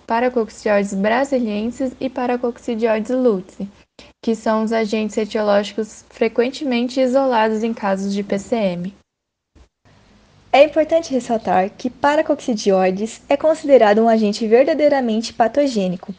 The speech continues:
Speaker 2: pois pode causar a P C M em indivíduos imunocompetentes e imunocomprometidos.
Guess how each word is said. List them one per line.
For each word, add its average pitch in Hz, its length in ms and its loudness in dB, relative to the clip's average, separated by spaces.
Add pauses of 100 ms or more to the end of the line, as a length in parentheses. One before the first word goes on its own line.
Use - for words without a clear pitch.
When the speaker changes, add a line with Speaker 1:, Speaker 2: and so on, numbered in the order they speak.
(380)
Speaker 2:
pois 226 160 6
pode 214 300 4
causar 208 300 4
a 208 80 4
P 220 160 0
C 220 180 -4
M 202 240 0
em 220 40 0
indivíduos 208 500 0
imunocompetentes 240 1200 -2
e 277 200 4
imunocomprometidos. 294 1300 -2